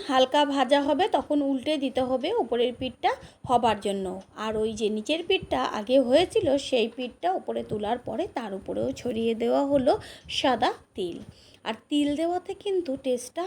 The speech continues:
আরও বেশি সুন্দর হয়। বেশ এপিট ওপিট করে লালচে করে লেচিগুলোকে ভেজে নেব। একদিনের জন্য হলেও রেসিপিটি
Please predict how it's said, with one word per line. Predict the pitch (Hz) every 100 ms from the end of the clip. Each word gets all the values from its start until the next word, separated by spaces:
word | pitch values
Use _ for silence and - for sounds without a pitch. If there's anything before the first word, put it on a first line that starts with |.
| 392
আরও | 233 247
বেশি | 240 214 - 359 -
সুন্দর | 220 214 285
হয়। | 262 202 - - - - - 254
বেশ | 320 381 -
এপিট | 269 285 285
ওপিট | 269 233 269 285 -
করে | 233 208 415 -
লালচে | 247 220 220 277
করে | 277 220 254 554 - - - - - -
লেচিগুলোকে | 240 247 285 277 294 240 - 494 - _
ভেজে | 240 262 214 196
নেব। | 180 - 131 - _ - _ _ _ _ _ _ _ _ _ _ _
একদিনের | 254 294 269 359 392 403
জন্য | 359 381 392
হলেও | 403 403 370 285
রেসিপিটি | 285 277 - 370 -